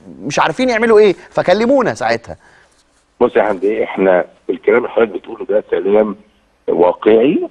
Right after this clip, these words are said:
Speaker 2: وعلى ارض الحقيقه، واحنا عايشين عشان نصلح الكلام اللي حضرتك بتقوله ده. اه، الكلام اللي حضرتك بتقوله موجود، وفي أم-، اماكن ما بتبقاش بتنزل علشان، علشان، آه، عندها، ما عندهاش امكانيات، لكن احنا عندنا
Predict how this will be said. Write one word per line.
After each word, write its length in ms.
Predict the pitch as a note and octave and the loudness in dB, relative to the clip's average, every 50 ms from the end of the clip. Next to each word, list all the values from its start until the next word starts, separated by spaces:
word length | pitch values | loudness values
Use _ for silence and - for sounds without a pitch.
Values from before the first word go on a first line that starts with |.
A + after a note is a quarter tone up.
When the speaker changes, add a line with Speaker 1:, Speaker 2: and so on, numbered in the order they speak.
| _ _ - | _ _ -4
Speaker 2:
وعلى 260 | E2+ D#2+ D#2 F2+ F#2+ | 0 2 2 4 4
ارض 280 | F2+ F#2 G#2 G#2+ - G2 | 4 2 2 0 0 -4
الحقيقه، 640 | F#2 - - - - - G2+ A2+ A#2 - C3 F#3+ - _ _ _ _ _ _ | -6 -4 -4 -4 -4 -4 -6 -8 -6 -6 -6 -8 -8 _ _ _ _ _ _
واحنا 640 | D#2+ F2+ F#2 A#2+ D3+ F3 - - - C#3+ D#3+ F3 G3 - - _ _ _ _ _ _ _ _ _ _ _ _ - | -4 -2 0 0 0 -2 -4 -6 -4 -2 -2 -2 -2 -6 -12 _ _ _ _ _ _ _ _ _ _ _ _ -2
عايشين 840 | - F2+ G2+ A2+ G#2+ - - - - D#3+ F#3+ A3 B3 A3+ F3+ - | 0 2 2 2 0 -2 -6 -10 -8 -4 -2 0 0 0 -2 -2
عشان 300 | - G#2 G#2+ - - D#3+ | -2 -2 0 0 0 -2
نصلح 460 | D#3 C3+ - - C3+ C#3 C3 - - | 0 -2 -2 0 0 0 0 0 -4
الكلام 280 | - - - - A2+ G#2 | -6 -2 -2 0 0 0
اللي 40 | - G2+ G2 | 0 -2 -2
حضرتك 140 | F2+ E2 - | -2 -6 -12
بتقوله 220 | - E2+ F2 - | -10 -10 -10 -10
ده. 120 | - _ _ _ _ _ _ _ _ _ _ _ _ _ _ _ _ _ _ - - A2 | -14 _ _ _ _ _ _ _ _ _ _ _ _ _ _ _ _ _ _ -2 0 2
اه، 300 | A#2 B2 A#2+ G#2+ F2+ F2+ - | 4 4 4 4 2 -2 -8
الكلام 260 | F#2 - - B2 C3 | -6 -2 -2 -2 -2
اللي 140 | A2 B2 B2+ | -2 -6 -8
حضرتك 120 | A2+ G#2+ - | -8 -8 -8
بتقوله 180 | - C3 A#2+ | -6 -4 -2
موجود، 440 | A2+ G#2+ G2+ G2 G2 F#2+ F#2+ F#2 E2+ - _ _ _ _ _ _ _ _ _ _ _ _ | 0 0 0 0 -2 -4 -6 -8 -8 -8 _ _ _ _ _ _ _ _ _ _ _ _
وفي 320 | G2+ F#2+ - C#3 C#3+ B2+ A#2 | -6 -2 0 2 2 2 2
أم-، 180 | A2+ G#2+ G#2+ | 0 -2 -4
اماكن 460 | G#2+ G2+ G2+ A2 B2 C3+ - - A#2 G#2+ | -4 -2 0 2 0 0 0 -2 -4 -4
ما 100 | G2+ F2+ | -4 -4
بتبقاش 460 | - - G#2 - B2 C3+ - - - - _ - | -4 -4 -6 -6 -6 -10 -10 -12 -20 -20 _ -10
بتنزل 440 | C3 A#2+ B2 - - - - - - | -10 -10 -10 -12 -16 -14 -14 -14 -12
علشان، 500 | G2+ F#2+ - - G#2+ A2+ A#2+ A#2+ B2 B2 - - _ _ _ _ _ - | -14 -14 -12 -10 -8 -4 0 0 0 -2 -4 -8 _ _ _ _ _ -4
علشان، 800 | - E2 F#2+ G2+ G2 F#2+ G2 - - A2+ A#2 A#2+ B2 B2 B2 A#2 - - - | 0 2 4 4 4 2 0 0 0 2 2 2 2 0 -2 -4 -6 -4 -2
آه، 360 | F2+ F2 F2 F2 E2+ E2+ E2 | 0 2 2 4 4 2 2
عندها، 560 | - - - F#2 G2+ F#2+ B2 C3+ B2 A2+ A2 | 0 0 -2 -2 0 2 2 2 2 2 0
ما 120 | G2+ G2+ - | 0 -2 -4
عندهاش 320 | F#2+ F2+ - - - - | -2 0 0 -2 -2 -4
امكانيات، 540 | F#2 G#2 G2 - - E2+ F#2+ F#2 F2+ E2 - - | -8 -10 -6 -4 -4 -2 0 0 0 -2 -2 -2
لكن 320 | - - - - - - D3+ | -2 -2 -2 -2 -2 -4 -4
احنا 220 | - - - A#2+ | -4 -6 -8 -8
عندنا 320 | G#2+ A#2 A2+ C3+ D3 D#3+ | -8 -4 -2 0 0 0